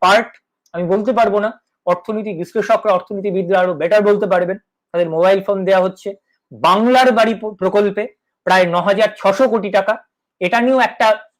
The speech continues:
দীর্ঘদিনের কেন্দ্র রাজ্যের মধ্যে একটা সংঘাত চলছে, কেন্দ্র রাজ্য দুই যু-, যুযুধান দু-, পক্ষের মধ্যে একটা লড়াই চলছে যে বাংলার বাড়ি, এখানে দুর্নীতি হয়েছে,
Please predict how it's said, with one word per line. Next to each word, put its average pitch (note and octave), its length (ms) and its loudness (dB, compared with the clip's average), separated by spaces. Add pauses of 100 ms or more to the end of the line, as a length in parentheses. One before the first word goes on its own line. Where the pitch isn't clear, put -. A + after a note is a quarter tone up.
(100)
দীর্ঘদিনের G3+ 600 -4
কেন্দ্র A#3+ 460 0
রাজ্যের G3 440 0 (400)
মধ্যে F#3 220 -2
একটা G#3 200 -4
সংঘাত F#3+ 440 -2 (120)
চলছে, G#3 360 -4 (380)
কেন্দ্র G#3 300 0
রাজ্য G3+ 300 2
দুই F#3+ 220 -4
যু-, F3+ 200 -8
যুযুধান G3+ 480 -2
দু-, F3+ 180 -6
পক্ষের G3 360 -4
মধ্যে G3 220 -4
একটা F#3+ 140 -8
লড়াই F#3 300 2
চলছে G#3 460 -4 (880)
যে F#3 380 -4 (360)
বাংলার G#3 500 2
বাড়ি, G#3+ 360 0 (600)
এখানে G#3 260 0
দুর্নীতি B3 540 2
হয়েছে, A3 460 -2